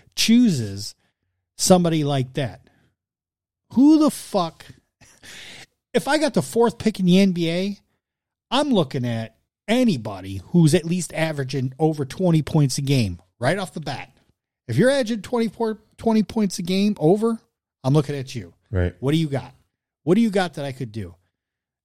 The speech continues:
Speaker 1: Instead, they went to a, a fucking bench player at the fourth pick. That's fucking ridiculous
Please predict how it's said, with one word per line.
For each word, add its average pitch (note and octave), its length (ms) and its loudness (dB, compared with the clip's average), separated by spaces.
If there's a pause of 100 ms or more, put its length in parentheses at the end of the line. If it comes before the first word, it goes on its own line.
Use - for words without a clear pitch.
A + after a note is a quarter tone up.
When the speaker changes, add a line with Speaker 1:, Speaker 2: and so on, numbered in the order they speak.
Speaker 1:
Instead, E3+ 400 -2
they E3 120 -4
went D3 280 -8
to D3+ 240 -4
a, B2+ 200 0 (540)
a F#2+ 260 -6
fucking A#2+ 600 -4 (100)
bench A#2+ 360 -2
player E2+ 460 -10 (500)
at A#2 100 -8
the G2+ 80 -6
fourth A2 440 -4
pick. - 340 -10 (840)
That's - 540 -8
fucking G3 420 0
ridiculous G#2 760 -4